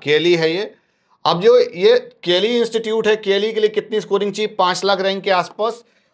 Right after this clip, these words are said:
और स्कोरिंग कितनी? पाँच, तीन सौ बयालीस। तो just you think it कि यार हमको एक ये स्कोरिंग चाहिए। पहले नंबर पे भारतीय विद्यापीठ पे फ़ाइव हंड्रेड above,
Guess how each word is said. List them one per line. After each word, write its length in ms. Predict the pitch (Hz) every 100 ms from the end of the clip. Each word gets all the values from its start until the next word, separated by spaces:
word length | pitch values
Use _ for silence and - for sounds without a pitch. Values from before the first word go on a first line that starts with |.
| _
और 180 | 156 175 170
स्कोरिंग 380 | - 190 196 190
कितनी? 300 | 196 202 214
पाँच, 360 | 175 165 165 156 _
तीन 180 | 175 175
सौ 160 | 160 208
बयालीस। 480 | 165 147 120 - - _ _ _ -
तो 60 | 208
just 300 | 170 185 226
you 100 | 247
think 320 | 214 202 208
it 180 | 226 - _ _
कि 100 | 170
यार 120 | 180 175
हमको 420 | 160 156 175 202 165
एक 200 | 170 151
ये 180 | 156 175
स्कोरिंग 440 | - 143 160 170
चाहिए। 320 | 165 165 175 196 _ _ _ _
पहले 240 | 165 156 180
नंबर 300 | 180 175 175
पे 160 | 175
भारतीय 360 | 160 151 147 165
विद्यापीठ 560 | 160 156 160 160 151 -
पे 80 | 175
फ़ाइव 320 | - 135 135
हंड्रेड 260 | 147 156
above, 260 | 156 151